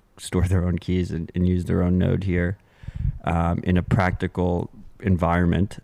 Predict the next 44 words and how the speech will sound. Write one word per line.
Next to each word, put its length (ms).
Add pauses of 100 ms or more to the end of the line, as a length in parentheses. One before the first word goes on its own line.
Uh, 340
and, 240
and 200
I 80
think 240
complexity 680
really 520 (400)
usually 440
is 120
what 160
fucks 360
over 260
people, 360
right? 340
It, 200
a 60
lot 220
of 60
times 320
it's 160
user 320
error 300
is 160
what, 180 (180)
what 220
ends 260
up 160
getting 300
you. 240 (560)
Um, 240
so 100
you 120
wanna 240
keep 280
it 80
simple. 600 (480)
Um, 340
the 140
other 160
thing 220
is 100
it 100
seems 400
like 540